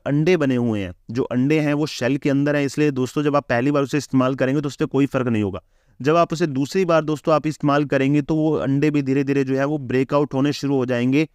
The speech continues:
और तीसरे हफ्ते के अंदर जो ब्रेकआउट होने के बाद वो भी दोस्तों, निकलने शुरू हो जाएंगे, और चौथे हफ्ते के अंदर जो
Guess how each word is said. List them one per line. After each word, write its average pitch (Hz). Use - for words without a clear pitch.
और 143
तीसरे 175
हफ्ते 165
के 151
अंदर 151
जो 156
ब्रेकआउट 139
होने 147
के 151
बाद 147
वो 117
भी 190
दोस्तों, 165
निकलने 147
शुरू 143
हो 143
जाएंगे, 135
और 160
चौथे 160
हफ्ते 160
के 147
अंदर 143
जो 147